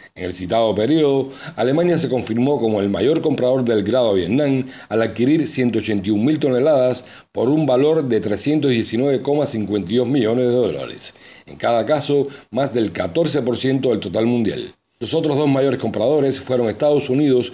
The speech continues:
con noventa y cuatro mil cuatrocientas setenta y dos toneladas y casi ciento noventa millones de dólares e Italia con cien mil cuatrocientas sesenta y cuatro toneladas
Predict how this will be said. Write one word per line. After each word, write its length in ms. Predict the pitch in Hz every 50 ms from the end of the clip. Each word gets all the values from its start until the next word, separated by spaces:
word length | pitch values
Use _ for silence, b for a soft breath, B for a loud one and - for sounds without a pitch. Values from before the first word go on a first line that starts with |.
| B B B B _
con 200 | - 117 123 123
noventa 280 | 120 120 117 113 107
y 40 | 113
cuatro 280 | 104 113 110 98 107 120
mil 220 | 143 160 156 -
cuatrocientas 580 | - 120 113 - 101 101 - 143 151 147 131 -
setenta 460 | - 131 104 104 110 110 101 - 98
y 60 | 110
dos 120 | 135 131
toneladas 880 | - 117 104 98 113 143 151 147 143 135 131 - - - - - - -
y 100 | - 104
casi 340 | 101 - 151 156 156 156 156
ciento 400 | 139 - - 120 117 113 107 117
noventa 400 | 113 110 104 120 143 151 143 139
millones 380 | 110 110 110 123 139 143 131 113
de 80 | 110
dólares 460 | 139 160 160 151 147 151 147 127 - B B B B B -
e 100 | - 117
Italia 540 | 120 113 - 143 127 101 92 85 71 - B B B B B
con 160 | - 113 113 104
cien 260 | - 113 107 107 117
mil 220 | 143 151 139 110
cuatrocientas 640 | - 110 104 90 101 92 - - 143 139 131 135 113
sesenta 400 | 113 110 104 113 117 113 104 107
y 20 |
cuatro 340 | 104 113 131 123 110 107 92 82
toneladas 640 | 90 92 92 110 139 160 151 143 143 135 - B